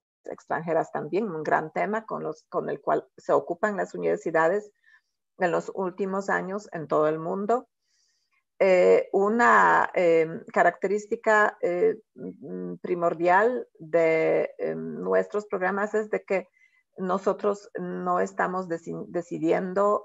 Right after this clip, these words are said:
eh, sobre la suerte de las personas que están aplicando de la manera directa, quiere decir los empleados del D A D, sino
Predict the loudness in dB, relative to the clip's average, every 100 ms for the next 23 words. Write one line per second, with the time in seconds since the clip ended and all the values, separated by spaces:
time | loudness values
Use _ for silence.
0 | -2 0 0 0 -2 2 2 2 2 2
1 | 2 -2 0 2 2 0 0 -2 -2 -8
2 | -6 -8 -6 -8 -8 -8 -10 -10 -6 -4
3 | -4 -4 -2 -4 -4 -6 -4 -2 -2 -4
4 | -2 -4 -2 -4 -4 _ _ -4 0 0
5 | -2 -6 -6 -2 -2 -4 _ -8 -8 0
6 | 2 4 2 2 -2 -2 -2 -2 0 -2
7 | -4 _ _ _ -8 -4 0 0 -2